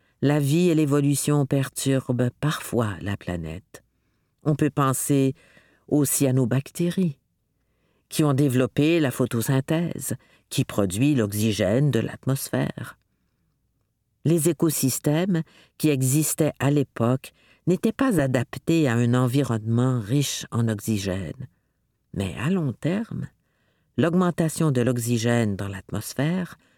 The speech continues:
s'est révélée extrêmement bénéfique en matière de biodiversité. Quand on regarde l'histoire de la vie,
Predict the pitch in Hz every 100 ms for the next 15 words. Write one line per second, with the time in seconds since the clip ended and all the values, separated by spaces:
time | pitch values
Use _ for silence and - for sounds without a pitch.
0 | _ - 147 127 127 127 117 117 - -
1 | - - 147 120 107 90 - 95 78 -
2 | 165 185 113 104 101 - 160 165 170 104
3 | 98 87 143 151 151 117 110 104 - -
4 | - - 69 - _ _ _ _ _ _
5 | _ _ _ _ _ _ - 165 160 175
6 | 160 147 156 151 139 139 135 - 135 127
7 | 120 110 104 107 123